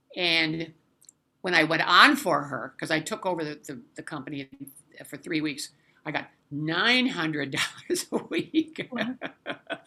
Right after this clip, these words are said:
Speaker 1: So that kind of padded my, my checking account and everything, and then I could go from there. And I was up for a thousand things after that, and, you know, got nothing but flops, but did television in between.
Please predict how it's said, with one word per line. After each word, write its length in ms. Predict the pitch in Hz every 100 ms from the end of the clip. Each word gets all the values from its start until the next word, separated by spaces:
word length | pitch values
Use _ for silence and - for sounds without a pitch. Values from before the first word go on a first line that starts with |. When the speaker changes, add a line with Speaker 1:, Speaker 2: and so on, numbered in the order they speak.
| - - - - -
Speaker 1:
So 220 | - 240
that 240 | 247 262 269
kind 200 | 247 214
of 120 | 214
padded 600 | - 214 196 208 190 175
my, 400 | 165 160 160 170 _ _ _ _ _ _
my 140 | - 170
checking 480 | - 220 190 190 160
account 440 | 160 160 143 156
and 120 | 156
everything, 400 | 156 156 - 160
and 80 | 170
then 80 | 165
I 60 | 156
could 160 | 156
go 160 | 151 139
from 200 | - 135
there. 340 | 147 135 - _ - - - - -
And 80 | 330
I 60 | 359
was 160 | 359
up 140 | 277 277
for 160 | -
a 80 | 175
thousand 720 | - 190 175 175 180 160 143
things 300 | 160 147 151
after 260 | 151 143 165
that, 320 | 147 139 143 - _ _ _ _ _ _ 196
and, 280 | 190 190
you 80 | 190
know, 140 | 170 180
got 340 | 180 170 170
nothing 220 | 170 170
but 120 | 160
flops, 360 | - 170 156 -
but 180 | - 180
did 160 | 311
television 540 | - 294 285 233 214 196
in 60 |
between. 500 | 185 - 208 180 117